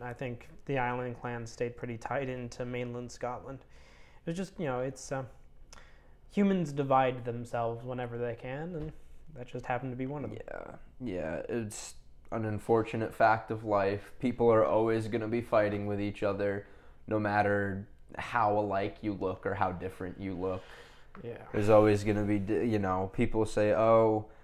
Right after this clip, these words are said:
Speaker 2: you go to Scotland, there's no culture there." Well, that's just not true. There's a lot of culture. There's a lot of, you know, I'm sure Highlanders and Lowlanders don't think of each other as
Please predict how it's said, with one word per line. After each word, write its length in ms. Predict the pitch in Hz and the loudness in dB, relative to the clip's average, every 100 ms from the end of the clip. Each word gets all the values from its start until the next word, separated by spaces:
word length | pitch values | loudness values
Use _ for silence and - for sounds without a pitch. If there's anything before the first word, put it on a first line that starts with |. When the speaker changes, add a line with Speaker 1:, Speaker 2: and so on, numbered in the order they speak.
| - - | -14 -2
Speaker 2:
you 100 | 117 | 4
go 120 | 117 | 4
to 80 | 110 | 4
Scotland, 600 | - 120 117 110 110 110 | 8 8 10 6 2 0
there's 160 | 104 110 | 0 2
no 140 | 107 | 0
culture 480 | - 127 120 - 110 | 4 4 4 2 2
there." 320 | 107 107 107 | 4 4 4
Well, 180 | 113 135 | 0 -4
that's 320 | 170 190 - | -2 -4 -8
just 240 | 170 - | -10 -6
not 240 | 175 175 - | -2 0 -2
true. 360 | - 180 147 | -4 -2 0
There's 240 | 101 104 107 | 0 -2 -2
a 40 | |
lot 300 | 101 120 - | -4 0 0
of 120 | 160 | -2
culture. 480 | - 123 120 - 131 | 4 6 6 4 -2
There's 220 | 120 101 | 0 0
a 60 | 98 | 2
lot 340 | 95 117 123 | 8 10 10
of, 300 | 131 113 104 - - - - - | 8 4 -4 -14 -20 -20 -20 -2
you 80 | 127 | 6
know, 100 | 120 | 8
I'm 100 | 117 | 6
sure 200 | - 135 | 6 6
Highlanders 840 | 113 123 127 117 123 117 117 110 | 8 6 6 4 2 0 0 0
and 160 | 107 107 | -2 0
Lowlanders 960 | 110 120 117 101 101 98 101 101 104 104 | 2 4 2 0 -2 -4 -4 -4 -4 0
don't 240 | 101 85 | 2 2
think 260 | - 110 98 | 0 0 0
of 120 | 98 | 0
each 220 | 104 - | 0 4
other 280 | 104 101 101 | 4 4 0
as 520 | 92 98 95 - | 0 -2 -6 -10